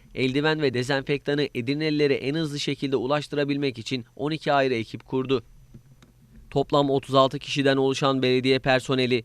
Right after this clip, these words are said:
mahalle mahalle gezerek tüm kapıları çalarak maske, eldiven ve dezenfektanı Edirnelilere ulaştırmaya başladı. Öte yandan Edirne Belediyesi,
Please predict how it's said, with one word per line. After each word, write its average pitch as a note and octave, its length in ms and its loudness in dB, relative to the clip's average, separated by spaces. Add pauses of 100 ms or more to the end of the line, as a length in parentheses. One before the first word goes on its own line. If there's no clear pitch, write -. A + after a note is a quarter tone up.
(120)
mahalle B2 380 2
mahalle D#3+ 360 2
gezerek C#3+ 460 2
tüm D#3+ 160 -6
kapıları D3 440 -2
çalarak C3 560 0
maske, C3 340 0
eldiven C3 540 2
ve C#3 140 0
dezenfektanı C#3+ 680 0
Edirnelilere D3 600 0
ulaştırmaya B2+ 680 0
başladı. C3 440 2 (400)
Öte C#3 220 0
yandan C#3 460 2
Edirne C3 380 2
Belediyesi, C3 560 2